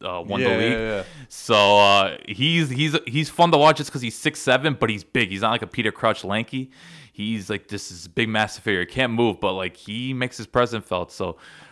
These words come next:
Speaker 1: Russia has some guys. It's just they don't play across Europe. It, you don't, I don't really know too much about their players, but, and I don't really hear much buzz about them. But then again, I don't hear much buzz about, I,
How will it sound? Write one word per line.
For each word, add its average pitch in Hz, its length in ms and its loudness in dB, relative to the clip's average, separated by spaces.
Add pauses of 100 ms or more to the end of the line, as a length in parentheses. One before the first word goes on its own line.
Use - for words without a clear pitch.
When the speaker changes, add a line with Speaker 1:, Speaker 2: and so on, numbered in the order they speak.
(140)
Speaker 1:
Russia 151 280 2
has 165 180 4
some 147 120 -2
guys. 147 260 4
It's 113 200 -4
just - 460 -2 (600)
they 117 80 0
don't 123 200 0
play 120 200 2
across 113 360 -2
Europe. 110 320 0
It, 98 120 -8 (120)
you 92 140 -8
don't, 107 200 -8
I 95 80 -12
don't 107 100 -2
really 110 120 -4
know 104 140 -4
too - 120 -14
much 107 120 -10
about 101 100 -6
their 90 80 -10
players, 107 480 -6
but, 90 320 -8 (600)
and 95 220 -4
I 101 80 2
don't 113 120 2
really 104 120 -4
hear 107 220 -2
much 95 280 -8
buzz 98 220 -2
about 123 300 0
them. 143 180 -4
But 101 120 -12
then 110 100 2
again, 113 120 2
I 104 100 4
don't 104 80 0
hear 110 80 -2
much 107 200 -4
buzz 110 200 2
about, 101 260 -4 (120)
I, 123 180 -4